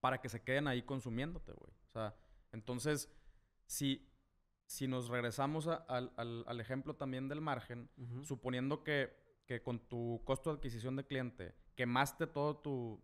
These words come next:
Speaker 1: eh, toda tu utilidad y tu, y tu budget de, de costo de ventas, pues ni modo, adquiriste un cliente. O sea, más bien, no ni modo, grandioso, güey. O-, adquiriste un cliente. En la segunda venta, ya le vas a sacar lana. O,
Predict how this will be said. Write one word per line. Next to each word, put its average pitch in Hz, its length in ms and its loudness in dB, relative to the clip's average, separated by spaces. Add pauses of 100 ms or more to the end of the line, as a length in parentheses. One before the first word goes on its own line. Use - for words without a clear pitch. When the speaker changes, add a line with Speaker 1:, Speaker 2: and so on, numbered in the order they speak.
(160)
Speaker 1:
eh, 104 100 -8
toda 151 300 4
tu 170 80 0
utilidad 113 580 2 (420)
y 123 120 -8
tu, 113 500 -6
y 117 80 -12
tu 113 160 -8
budget 127 540 0
de, 120 380 0
de 110 140 -8
costo 123 280 -6
de 139 80 2
ventas, 131 580 -2 (720)
pues 151 120 -2
ni 165 100 4
modo, 226 400 6
adquiriste 135 420 -2
un 165 80 -2
cliente. 165 300 -4 (360)
O - 40 -14
sea, 127 80 0
más 147 220 6
bien, 175 160 4
no 160 80 4
ni 185 100 2
modo, 156 480 2
grandioso, 127 600 2
güey. - 120 -10 (200)
O-, 113 180 -10
adquiriste 127 360 -2
un 156 60 0
cliente. 175 320 0 (400)
En 135 160 0
la 135 80 4
segunda 156 360 6
venta, 185 440 2 (480)
ya 123 160 2
le 120 120 2
vas 113 180 4
a 110 40 -6
sacar 104 340 -4
lana. 127 300 -2 (520)
O, 170 500 8